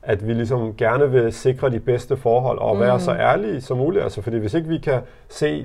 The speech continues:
Speaker 1: det her, og det kan lyde meget koldt og uromantisk og kynisk, det her. Det, det
Speaker 2: Mm.
Speaker 1: lyder som sådan en business transa-, transaction,
Speaker 2: Mm.
Speaker 1: men det er det jo ikke,
Speaker 2: Mm.
Speaker 1: fordi vi sidder ikke ved bordet, uden at vi, vi godt ved,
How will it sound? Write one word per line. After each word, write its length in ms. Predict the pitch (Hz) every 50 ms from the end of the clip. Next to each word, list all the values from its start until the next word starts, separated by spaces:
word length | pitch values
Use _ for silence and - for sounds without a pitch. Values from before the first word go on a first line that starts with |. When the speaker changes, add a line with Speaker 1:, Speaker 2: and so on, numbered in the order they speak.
| 131 -
Speaker 1:
det 120 | 139 139
her, 280 | 151 147 139 - - - - - - -
og 100 | 110 104
det 80 | 127 123
kan 100 | 139 131
lyde 180 | 143 170 180
meget 340 | 151 131 127 127 131 131 131 - - - - -
koldt 360 | - - 135 131 131 131 - -
og 220 | 117 117 - -
uromantisk 800 | 139 135 117 127 127 110 107 107 110 113 - - 113 107 - -
og 120 | 113 - -
kynisk, 420 | - - 131 113 110 113 107 -
det 80 | 113 104
her. 60 | 101
Det, 80 | - 87
det 80 | - 117
Speaker 2:
Mm. 60 | 120
Speaker 1:
lyder 120 | 135 139
som 140 | 135 135 127
sådan 140 | 120 135 120 95
en 40 | - - 120
business 320 | 113 107 127 120 107 -
transa-, 640 | - - - 117 107 101 98 104 - - - - -
transaction, 640 | - 117 107 101 104 98 98 98 - - 107 101 - - -
Speaker 2:
Mm. 60 | 185
Speaker 1:
men 280 | 175 165 160 156 147 151
det 120 | 135 -
er 120 | 113 123 135
det 100 | 156 151
jo 160 | 127 107 104
ikke, 220 | 107 104 - - - - -
Speaker 2:
Mm. 200 | 180 170 160 156
Speaker 1:
fordi 400 | 139 117 101 113 110 104 - - - - - - - - - -
vi 140 | 107 117 123
sidder 300 | - - 160 165 156 135
ikke 140 | 135 127 127
ved 80 | 120
bordet, 460 | - - 131 123 127 117 110 110 101 101 - - - - - - - - - - -
uden 240 | 123 123 131 135 127
at 220 | 120 113 - 110
vi, 180 | 113 113 110 110
vi 220 | 107 98 101 113
godt 340 | - - 120 123 123 113 101
ved, 160 | 110 101 -